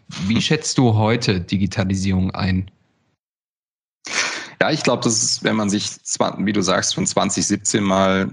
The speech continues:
Speaker 2: ähm, so ein bisschen zurückblickt, dann, ähm,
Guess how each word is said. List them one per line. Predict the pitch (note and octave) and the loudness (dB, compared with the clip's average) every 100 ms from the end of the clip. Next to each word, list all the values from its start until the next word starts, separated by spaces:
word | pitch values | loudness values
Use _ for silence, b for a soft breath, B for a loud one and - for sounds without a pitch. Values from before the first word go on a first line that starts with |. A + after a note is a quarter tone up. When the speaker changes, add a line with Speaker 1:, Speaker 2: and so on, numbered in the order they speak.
| - - - | -8 -14 -8
Speaker 2:
ähm, | F2+ F2+ F2 F2 F2 F#2+ | -4 -2 -2 -4 -6 -6
so | - | -4
ein | |
bisschen | F2 - G2 | -2 0 -2
zurückblickt, | - F#2+ - - G2+ G2+ - - | -2 -4 -2 0 0 0 -6 0
dann, | G#2 F2+ F2+ E2+ B B B - | 2 2 0 -2 B B B -2
ähm, | F2+ F2 F2+ - | 0 0 -2 -4